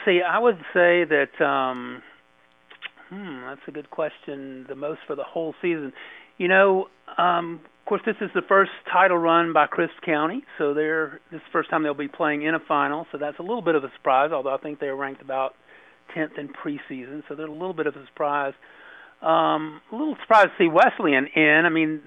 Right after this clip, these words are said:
they have a, a young team that we probably didn't see coming. I mean, they, they always have pretty good teams, but, um, their, their quarterback, their best running back, one of their top receivers are all sophomores,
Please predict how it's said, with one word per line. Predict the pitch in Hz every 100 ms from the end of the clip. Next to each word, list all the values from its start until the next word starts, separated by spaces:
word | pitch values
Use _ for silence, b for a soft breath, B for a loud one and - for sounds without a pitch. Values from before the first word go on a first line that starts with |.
| 139
they | 156 165 156
have | 160
a, | 143 -
a |
young | 147 156 165
team | 156 180 175 139
that | 131
we | 131
probably | - 143 143
didn't | 139 131 -
see | 139 -
coming. | 143 139 131 135
I |
mean, | 139 143
they, | 180
they | 190 175
always | 185 196 165
have | 165 147
pretty | - 147
good | 135 -
teams, | 147 143 131
but, | 131 123 B B B B B
um, | - 127 135
their, | 135 135 139 -
their | 131
quarterback, | - 175 160 151 147 147
their | 143 135
best | 127 131 -
running | 151 143 139
back, | 143 139 139 -
one | 143
of | 131
their | 127
top | 151 139
receivers | 127 - 143 139 131 123
are | 131 123 139
all | 131 123 -
sophomores, | 135 131 - 139 131